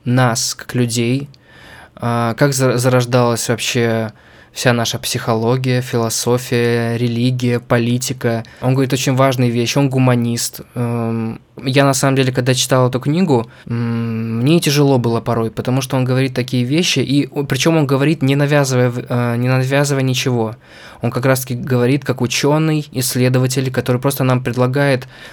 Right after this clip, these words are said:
э, задуматься, за-, вопросы задает. Я узнал очень много разных фактов, которые просто не знал.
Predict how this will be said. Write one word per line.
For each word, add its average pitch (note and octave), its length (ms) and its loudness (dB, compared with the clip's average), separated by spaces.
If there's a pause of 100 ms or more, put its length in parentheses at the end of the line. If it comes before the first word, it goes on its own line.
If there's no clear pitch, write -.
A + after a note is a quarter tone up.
(140)
э, A#2+ 260 -2
задуматься, B2+ 640 0
за-, A2+ 200 -6
вопросы B2+ 600 -2
задает. A#2 420 -2
Я B2+ 160 2
узнал C3+ 340 2
очень C3+ 240 -2
много C3+ 220 0
разных C3 320 0
фактов, C#3 380 -2
которые B2 240 -2
просто C3 460 -2
не B2 120 0
знал. A#2+ 500 -2